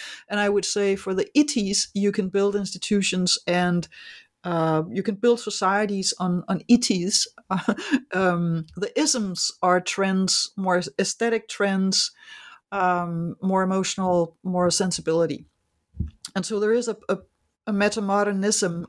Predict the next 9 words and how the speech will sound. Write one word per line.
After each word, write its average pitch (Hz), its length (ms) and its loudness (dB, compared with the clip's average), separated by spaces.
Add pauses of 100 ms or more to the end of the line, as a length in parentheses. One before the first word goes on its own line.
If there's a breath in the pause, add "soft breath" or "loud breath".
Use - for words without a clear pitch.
out 196 220 2
there 165 180 2
now, 160 340 0 (480 loud breath)
which - 420 2 (340)
is 196 140 2
basically, 202 880 0 (200)
or 180 160 4 (520)
most 277 280 0
often, 202 500 -2